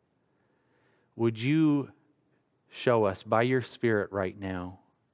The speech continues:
your love for us? Would you show us your pursuit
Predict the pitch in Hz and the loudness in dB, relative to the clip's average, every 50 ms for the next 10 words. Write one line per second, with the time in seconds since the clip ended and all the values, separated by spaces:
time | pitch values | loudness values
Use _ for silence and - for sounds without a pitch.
0 | _ _ _ _ _ _ _ _ _ _ - 110 110 110 110 113 117 110 107 101 | _ _ _ _ _ _ _ _ _ _ -4 -2 0 2 4 4 4 4 2 0
1 | - - 95 87 82 76 71 - - - - - _ _ _ _ _ _ _ _ | -4 -4 -4 -4 -4 -4 -8 -12 -16 -18 -18 -20 _ _ _ _ _ _ _ _
2 | _ _ _ _ _ _ _ _ _ _ _ _ _ _ _ _ - 117 117 110 | _ _ _ _ _ _ _ _ _ _ _ _ _ _ _ _ -2 -2 -2 0
3 | 117 131 135 135 127 - - - 151 139 143 143 135 123 110 - - 120 120 117 | 0 2 2 2 2 0 0 2 4 4 6 6 4 4 2 0 -2 -2 0 -2
4 | - - - 120 107 - - - - - 135 139 135 135 127 - | -2 -2 -4 -4 -4 -4 -6 -10 -6 -2 0 0 0 0 -2 -6